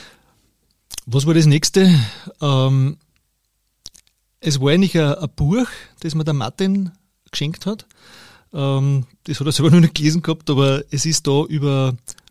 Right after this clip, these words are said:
Prophetie gegangen, das heißt Vorhersagen, was, was vorher vorhergesagt worden ist und dann erfüllt wird. Ähm, das hat er geschrieben und, und ich hab mich bis, bis dato nicht viel mit Politik oder so auseinandergesetzt.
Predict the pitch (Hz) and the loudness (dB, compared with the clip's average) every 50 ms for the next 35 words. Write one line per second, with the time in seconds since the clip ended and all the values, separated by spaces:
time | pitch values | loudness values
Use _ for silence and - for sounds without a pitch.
0 | _ _ _ - 147 139 - 151 127 - - 139 156 208 202 - 156 143 156 175 | _ _ _ -6 -6 -4 -4 -4 -6 -4 -4 -2 -2 -2 -2 -2 -2 -2 -2 -4
1 | 175 151 147 131 127 131 104 131 - - - - - _ _ _ _ - 131 - | -4 -4 -4 -4 -4 -4 -4 -4 -4 -6 -8 -14 -20 _ _ _ _ -20 -10 -4
2 | - 143 123 123 120 135 143 - 147 156 175 185 170 143 143 135 - - - 147 | -2 -2 0 0 0 0 0 0 0 0 -2 -2 -2 -4 -4 -4 -6 -6 -6 -8
3 | 135 - - 151 143 151 147 139 135 123 139 151 - - 170 - _ 170 165 170 | -8 -8 -8 -6 -6 -6 -4 -4 -4 -4 -4 -4 -6 -8 -8 -8 _ -4 -2 -2
4 | 185 160 170 165 147 - 135 135 147 147 151 - - 135 - - 147 170 175 - | -2 -2 -4 -4 -4 -4 -4 -2 -2 -4 -4 -6 -10 -10 -6 -4 -4 -6 -4 -4
5 | 196 214 226 214 - - - - - - - - _ _ _ - 139 135 135 135 | -4 -4 -4 -6 -10 -18 -20 -20 -20 -20 -20 -20 _ _ _ -10 -6 -4 -2 -2
6 | 135 135 139 135 135 135 123 117 - _ _ _ _ _ _ _ 147 131 - 139 | -2 0 0 0 0 0 -2 -4 -8 _ _ _ _ _ _ _ -12 -8 -6 -6
7 | 135 143 135 - - - 135 143 175 175 156 143 135 - - - - 190 135 135 | -4 -6 -6 -6 -6 -4 -2 -2 -2 -2 -2 -4 -4 -6 -12 -16 -12 -10 -6 -6
8 | 131 131 131 131 - - 143 135 131 139 139 139 135 - _ _ _ _ _ _ | -4 -4 -4 -6 -6 -8 -8 -6 -4 -2 -2 -2 -4 -6 _ _ _ _ _ _
9 | 147 - - _ _ _ - 143 - - - - - _ - 147 143 143 143 139 | -10 -10 -10 _ _ _ -12 -12 -10 -8 -10 -12 -8 _ -2 -2 0 0 0 0
10 | 139 139 147 151 - 147 139 139 135 127 139 143 - - - 151 160 156 147 147 | 0 -2 -4 -6 -10 -14 -14 -8 -4 -2 -2 -2 -4 -4 -2 -2 0 0 0 -2
11 | - - 156 143 139 135 - 160 - - 170 143 151 131 - 143 131 139 127 123 | -2 -2 -2 -2 -2 -2 -4 -8 -4 -4 -4 -4 -4 -6 -4 -6 -6 -4 -6 -4
12 | 131 160 143 - - 139 135 - - - - | -6 -6 -6 -4 -4 -4 -4 -4 -6 -8 -10